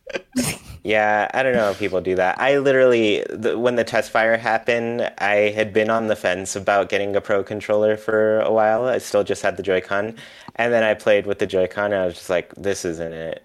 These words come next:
I'm, I'm getting a pro." The next day, I went out and got a pro <laughs> controller.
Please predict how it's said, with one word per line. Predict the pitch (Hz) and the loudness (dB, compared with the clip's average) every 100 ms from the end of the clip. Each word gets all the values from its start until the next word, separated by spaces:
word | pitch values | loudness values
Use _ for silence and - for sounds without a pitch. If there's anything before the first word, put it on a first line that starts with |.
| - | -8
I'm, | 95 92 90 - | -8 -6 -8 -8
I'm | 98 | -2
getting | 90 82 | -2 -2
a | 87 | -4
pro." | 104 107 | -4 -2
The | 113 | 0
next | 120 117 - | 0 -2 -2
day, | 101 85 85 - - | 0 0 -2 -6 -4
I | |
went | 95 92 | -2 0
out | 87 87 | -2 -2
and | |
got | 85 85 | -2 -4
a | - _ _ | -6 _ _
pro | - 82 | -4 -4
<laughs> | - | -4
controller. | 87 107 - - | -10 -10 -6 -2